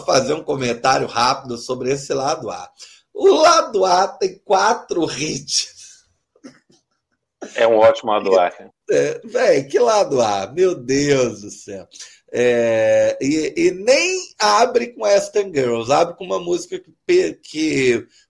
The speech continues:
Speaker 1: poderia, na minha opinião, ter sido lançada como, é, como single também, Two, Two Divided by Zero. Também é sensacional.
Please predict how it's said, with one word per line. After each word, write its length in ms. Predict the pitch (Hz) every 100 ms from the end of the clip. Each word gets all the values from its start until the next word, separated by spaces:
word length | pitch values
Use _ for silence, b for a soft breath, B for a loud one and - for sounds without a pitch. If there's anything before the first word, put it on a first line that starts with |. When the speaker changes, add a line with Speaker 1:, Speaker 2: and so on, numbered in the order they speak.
| -
Speaker 1:
poderia, 640 | - 254 196 180 180 - -
na 180 | 127 120
minha 140 | 127
opinião, 320 | 120 110 110
ter 180 | 123 170
sido 280 | - 147 127
lançada 540 | 117 107 - 104 104
como, 760 | 101 98 95 92 90 90 87 98 _ 110
é, 200 | 101 98
como 220 | - 98
single 340 | - 104 101
também, 420 | 98 95 92 92 92
Two, 260 | - 120 117 - b b
Two 160 | - 147
Divided 560 | 131 113 120 120 113 110
by 180 | 104 101
Zero. 500 | 98 95 90 90 85
Também 280 | 120 117 165
é 80 | 127
sensacional. 880 | - 98 - 123 120 107 90 87